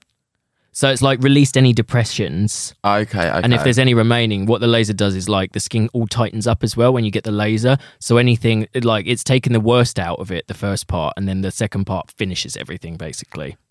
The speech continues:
Speaker 2: Oh, what's the laser bit called? Can you ju-, have just the laser bit without the other bit?
Speaker 1: It's called C O two fully ablative laser.
Speaker 2: Okay.
Speaker 1: And it's quite hardcore. So it takes off, like, your entire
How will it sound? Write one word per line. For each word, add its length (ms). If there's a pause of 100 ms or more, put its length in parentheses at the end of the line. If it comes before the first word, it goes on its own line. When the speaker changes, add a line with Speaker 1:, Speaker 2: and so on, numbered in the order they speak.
(140)
Speaker 2:
Oh, 260
what's 200
the 120
laser 340
bit 180
called? 320
Can 120
you 60
ju-, 100
have 200
just 280
the 80
laser 280
bit 140
without 240
the 100
other 140
bit? 240
Speaker 1:
It's 160
called 240
C 280
O 120
two 260
fully 320
ablative 500
laser. 540 (220)
Speaker 2:
Okay. 340
Speaker 1:
And 560 (120)
it's 220
quite 280
hardcore. 680 (420)
So 560 (140)
it 120
takes 260
off, 140
like, 240
your 120
entire 640